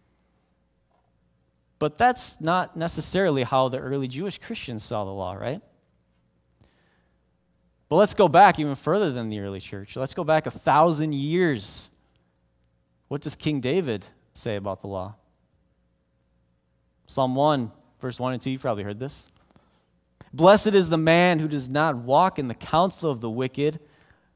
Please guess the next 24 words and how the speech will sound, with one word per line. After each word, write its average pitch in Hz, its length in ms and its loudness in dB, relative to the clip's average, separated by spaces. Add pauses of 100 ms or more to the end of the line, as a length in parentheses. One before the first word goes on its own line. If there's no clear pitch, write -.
(140)
or 139 100 0
stand 170 560 2
in 147 80 0
the 131 80 0
way 135 220 2
of 123 100 0
sinners, 143 560 -2
or 120 100 -2
sit 175 380 -2
in 151 140 -8
the 120 80 -6
seat 143 320 -4
of 110 80 -4
mockers, 117 680 -2 (680)
but 135 120 0
his 226 360 2
delight 156 460 4
is 135 180 -4
in 156 240 -2
the 151 340 6 (2750)
law 110 500 2
of 107 160 -10
the 131 80 -8
Lord. 147 420 0